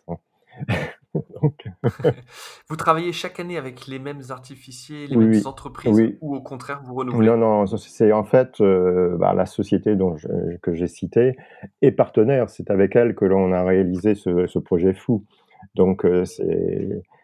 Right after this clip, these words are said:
Speaker 1: c'est un projet unique à chaque fois, hein. C'est, c'est clair que c'est, c'est beaucoup de temps pour réaliser ce spectacle. Euh, pour la pyrotechnie, mais c'est aussi beaucoup de temps, bien sûr, pour la communication, les réunions avec les politiques, les réunions avec la sécurité.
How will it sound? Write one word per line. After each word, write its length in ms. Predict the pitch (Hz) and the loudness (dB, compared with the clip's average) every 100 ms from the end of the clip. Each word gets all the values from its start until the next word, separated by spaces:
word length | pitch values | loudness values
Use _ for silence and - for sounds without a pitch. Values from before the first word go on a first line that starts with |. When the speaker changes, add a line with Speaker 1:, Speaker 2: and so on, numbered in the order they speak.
| _ _ | _ _
Speaker 1:
c'est 240 | _ 117 131 | _ 4 4
un 80 | |
projet 280 | 120 139 127 | 4 2 4
unique 360 | 139 147 156 139 | 4 4 4 2
à 40 | |
chaque 220 | 110 123 | 0 -2
fois, 360 | - 139 117 104 | -2 2 2 2
hein. 60 | 107 | -2
C'est, 440 | - 92 95 95 | -4 -2 -2 -2
c'est 160 | - 98 | -4 0
clair 280 | 120 123 - | 2 2 0
que 120 | 87 | -6
c'est, 680 | - 98 90 90 87 90 92 | -2 2 2 2 2 0 -2
c'est 200 | - 87 | -4 2
beaucoup 300 | 123 127 139 | 2 2 -2
de 80 | - | 0
temps 280 | 131 120 120 | 0 2 0
pour 200 | 101 95 | -2 2
réaliser 380 | 95 98 92 | 2 2 0
ce 140 | 95 90 | -4 -6
spectacle. 580 | - 87 - 123 131 - _ _ _ - | -8 -8 -2 -4 -4 -14 _ _ _ -4
Euh, 420 | - 50 50 50 - | -2 -2 -2 -2 -4
pour 160 | - 104 | 0 0
la 80 | 90 | 0
pyrotechnie, 580 | 95 90 - 95 160 123 | 0 -2 -2 -2 0 0
mais 60 | |
c'est 140 | 92 80 | 0 -4
aussi 180 | - | -4
beaucoup 300 | 82 85 - | -4 -4 -6
de 60 | 85 | -8
temps, 160 | - 101 | 0 0
bien 160 | 90 | 0
sûr, 340 | 82 - 107 101 | -2 0 2 2
pour 220 | - 87 | 0 0
la 100 | 78 | -2
communication, 1000 | 85 85 80 80 73 - 85 92 95 85 | -4 -6 -4 -6 -8 -6 -4 -2 0 0
les 120 | 85 | 0
réunions 320 | 82 87 87 | 2 0 0
avec 160 | 90 80 | -2 -2
les 80 | 80 | -4
politiques, 560 | - 82 76 95 95 | -2 -4 0 0 0
les 100 | 92 | 0
réunions 300 | 90 90 92 | -2 0 0
avec 160 | 87 85 | 0 -2
la 80 | 87 | -4
sécurité. 840 | 92 - 85 87 82 110 110 | -4 -4 -2 -2 0 2 2